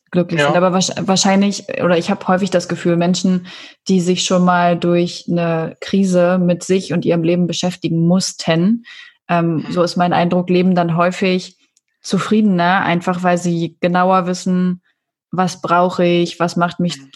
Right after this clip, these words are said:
Speaker 1: glücklich, äh, wie möchte ich, dass meine Tage aussehen.
Speaker 2: Ja, ja, ja, total.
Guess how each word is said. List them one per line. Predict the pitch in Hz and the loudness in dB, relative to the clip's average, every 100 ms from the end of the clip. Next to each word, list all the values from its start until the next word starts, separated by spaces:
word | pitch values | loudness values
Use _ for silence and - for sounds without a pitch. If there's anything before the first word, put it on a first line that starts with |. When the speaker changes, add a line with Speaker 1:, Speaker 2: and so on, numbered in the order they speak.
| - | -4
Speaker 1:
glücklich, | 175 175 175 170 165 - 151 | -2 0 0 2 0 -2 -4
äh, | 170 170 170 | 0 0 2
wie | 185 | 2
möchte | 185 196 - 180 | 4 2 2 0
ich, | 160 | 0
dass | 160 - | -4 -2
meine | 160 160 | -2 -2
Tage | - 165 165 151 | -2 -2 0 -2
aussehen. | 165 - 139 143 156 - _ _ _ _ _ | -4 -4 -2 -2 -4 -10 _ _ _ _ _
Speaker 2:
Ja, | 156 151 139 | -2 -2 -2
ja, | 151 147 - _ _ - | -8 -12 -18 _ _ -2
ja, | 170 - - - | 0 0 -6 -14
total. | 156 - 151 147 | -8 -2 -2 -2